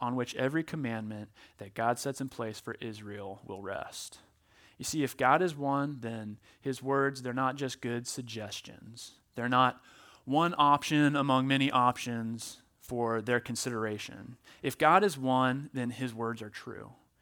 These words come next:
If God is one, then he is the one who sits above every culture from then until now and says what is true and what is valuable.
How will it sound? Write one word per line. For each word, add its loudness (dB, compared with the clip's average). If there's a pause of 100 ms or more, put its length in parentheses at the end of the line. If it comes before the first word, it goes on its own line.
(240)
If -6
God 6
is -4
one, -2 (240)
then -2
he -2
is -4
the -2
one 0
who -6
sits -6
above 0
every 0
culture -8 (500)
from -6
then 2
until -4
now -6
and -10
says -8 (220)
what -4
is -10
true -4 (460)
and -8
what -4
is -10
valuable. -6